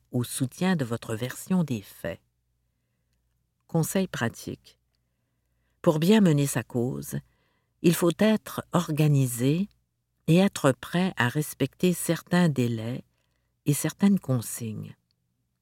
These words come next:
Assurez-vous de bien comprendre les étapes du cheminement de votre dossier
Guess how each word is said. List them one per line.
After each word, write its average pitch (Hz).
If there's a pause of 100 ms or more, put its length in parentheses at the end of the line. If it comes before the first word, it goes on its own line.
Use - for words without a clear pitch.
(640)
Assurez-vous 208
de 160
bien 147
comprendre 180
les 131
étapes 165
du 117
cheminement 151
de 139
votre 113
dossier 135